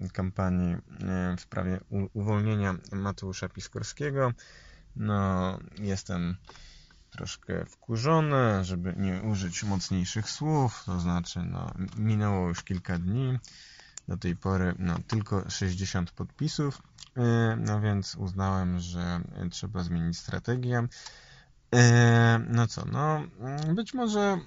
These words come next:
mm, być może to dobrze, że, że jest tylko sześćdziesiąt podpisów, to znaczy, no, e, początkowo, no, jest to pewna kara za lenistwo. No, wydawało mi się, no, że po prostu... No, e,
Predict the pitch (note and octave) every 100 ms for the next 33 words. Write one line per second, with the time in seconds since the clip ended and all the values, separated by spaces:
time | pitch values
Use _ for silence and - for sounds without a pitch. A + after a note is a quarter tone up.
0 | - D#3+ E3+ F3 E3 E3 E3+ D#3+ D#3+ E3
1 | G3+ D3+ A#2 G2 F#2+ F#2 F2 F2 F2+ -
2 | G#2+ G2 - F#2 F#2+ G#2+ F#2+ - - -
3 | G#2+ - F2+ F2 E2+ E2+ F2+ - F#2 F2+
4 | F2 F2 F2+ - - - - - - F#2+
5 | F#2 F2+ F2 F#2+ - F2+ - G2+ G#2 G2+
6 | F#2+ G2 G2+ - - G#2+ A2 A#2 C3 B2+
7 | A#2+ C3 C#3 C3+ B2 B2 B2+ B2+ A2+ -
8 | - D#2 D#2+ F2 F2 F#2+ A#2 A#2+ G#2 G#2+
9 | A#2+ A#2+ G#2+ G2+ G#2+ G2+ G2+ G#2 - G2+
10 | G#2 - G#2 F#2+ F#2 F#2+ F#2+ G2 - -
11 | - - -